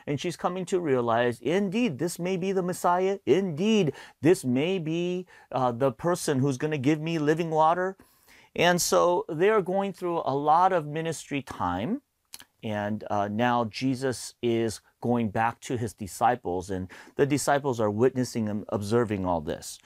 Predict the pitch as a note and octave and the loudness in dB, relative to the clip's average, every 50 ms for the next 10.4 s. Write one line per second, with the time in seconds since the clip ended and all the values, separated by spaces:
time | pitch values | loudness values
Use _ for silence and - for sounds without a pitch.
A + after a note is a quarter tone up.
0 | - - - _ E3 E3 D#3 - - A#3+ A3+ - A#3 - - - F#3 - - _ | -20 -20 -10 _ 0 2 2 2 2 0 0 0 -4 -4 -2 -2 -2 -2 -4 _
1 | _ - - - - D#3 D3 D3 D3 C3 A2 F#2 F2 D#2 C2+ D2 E2+ - _ _ | _ -16 -14 -6 -2 -2 -2 0 -2 -2 -2 -4 -4 -6 -8 -12 -16 -20 _ _
2 | _ _ _ B2 A#2 - D3 C#3+ D3 E3 F#3 - G3+ F#3 - D#3+ - - - - | _ _ _ -4 -4 -2 -2 -2 0 0 0 0 -2 -2 -2 -4 -4 -4 -4 -2
3 | C#3 C#3 C#3 - - A#2+ A2 G2+ F#2 - - - - - D3 - C3+ C#3 C3+ - | 0 0 0 -2 -4 -6 -6 -6 -8 -10 -12 -12 -14 -18 -10 -4 -2 -2 -2 -4
4 | C#3 A#2+ A#2+ G#2+ G#2 A2 G#2 F2+ - - - E3+ F3 D#3 A#2+ F#2+ F#2 F#2 G2 - | -6 -6 -6 -6 -6 -8 -10 -10 -10 -10 -6 -4 -2 0 0 0 0 -2 -4 -6
5 | - - - - - _ _ - D3+ G3+ G#3+ G3 G#3 F#3+ - - A#2+ B2 D3 D#3 | -10 -20 -20 -20 -20 _ _ -4 -2 -2 0 0 0 -2 -2 -2 -4 -4 -4 -4
6 | C#3+ - - - D3 C3 - B2+ A2+ A#2+ A#2+ A#2+ B2 A#2+ B2 - A2+ A2 A2+ A2 | -6 -10 -6 -4 -4 -4 -4 -2 -2 0 0 0 0 -2 -2 -2 -2 -2 0 0
7 | G#2+ G#2+ A2 G#2 G2 G2+ B2+ F3+ A3 G#3 C3 F2 D#2 - - _ _ _ _ _ | 0 0 0 -2 0 2 4 6 6 6 4 2 -2 -8 -16 _ _ _ _ _
8 | _ _ _ _ _ _ _ _ _ - G2 A2+ B2 - - C#3 A#2+ A2 A#2 C#3 | _ _ _ _ _ _ _ _ _ -2 0 0 0 0 -2 -2 -2 0 0 -2
9 | C#3+ - - - - - A2+ C3 E3+ G3+ - A3+ G3+ G3+ F#3+ F3+ E3 D3+ C#3+ C#3 | -2 -2 -4 -10 -10 -8 -4 -4 -4 -4 -4 -6 -2 0 2 2 2 0 0 0
10 | C3+ C3 C3 C3 C3 C3 B2+ | 2 2 2 2 0 -2 -6